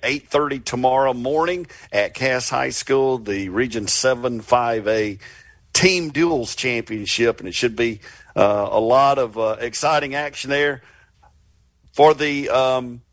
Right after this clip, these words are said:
parents, grandparents, family members listening out there this morning, we got a couple of minutes, Coach.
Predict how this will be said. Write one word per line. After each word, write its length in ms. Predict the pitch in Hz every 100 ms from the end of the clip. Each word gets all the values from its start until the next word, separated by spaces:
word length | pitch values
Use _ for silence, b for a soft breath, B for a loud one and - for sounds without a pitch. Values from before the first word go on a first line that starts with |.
| _ _ _
parents, 480 | - 196 233 226 -
grandparents, 800 | 190 202 202 147 180 190 185 -
family 440 | 160 175 185 185
members 500 | 170 185 185 170 135
listening 400 | 170 175 165 165
out 180 | 165 160
there 220 | 165 165
this 200 | 165 -
morning, 280 | 160 165 165
we 80 | 147
got 140 | 147
a 40 |
couple 300 | - 156 -
of 60 | 143
minutes, 340 | 151 156 139
Coach. 440 | - 156 156 -